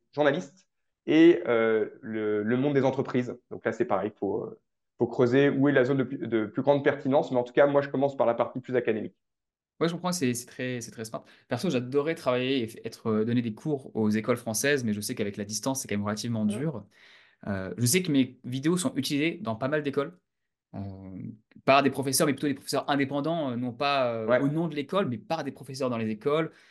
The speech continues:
Speaker 2: Mais je trouve que c'est, l'idée des, des vidéos aide énormément et je comprends beaucoup mieux, en fait, quand tu dis ça comme ça, l'intérêt que ça peut avoir de, tu viens, tu donnes des cours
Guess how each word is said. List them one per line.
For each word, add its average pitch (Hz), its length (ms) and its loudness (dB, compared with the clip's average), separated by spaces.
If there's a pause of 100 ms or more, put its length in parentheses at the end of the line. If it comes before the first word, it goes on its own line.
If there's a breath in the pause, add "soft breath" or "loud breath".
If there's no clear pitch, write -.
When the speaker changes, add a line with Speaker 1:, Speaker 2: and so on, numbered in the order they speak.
(220 soft breath)
Speaker 2:
Mais 131 140 8
je 123 60 2
trouve 180 120 -4
que 156 100 0
c'est, 143 180 2
l'idée 147 240 2
des, 143 100 4 (120)
des 127 100 -4
vidéos 127 380 -2
aide 135 160 2
énormément 131 360 0
et 131 60 -4
je - 80 -8
comprends 127 220 -12
beaucoup 135 240 -12
mieux, 143 100 -4
en 123 60 -4
fait, 139 140 -2
quand 120 100 -10
tu 117 100 -12
dis 120 80 -6
ça 123 160 0
comme 117 160 -4
ça, 135 340 -4 (440)
l'intérêt 127 300 4
que 143 40 -2
ça 131 80 -2
peut 120 160 -4
avoir 127 440 0
de, 127 180 -6
tu 120 220 -12
viens, 131 220 -2
tu 135 120 -8
donnes 113 160 -2
des 110 100 -2
cours - 260 -12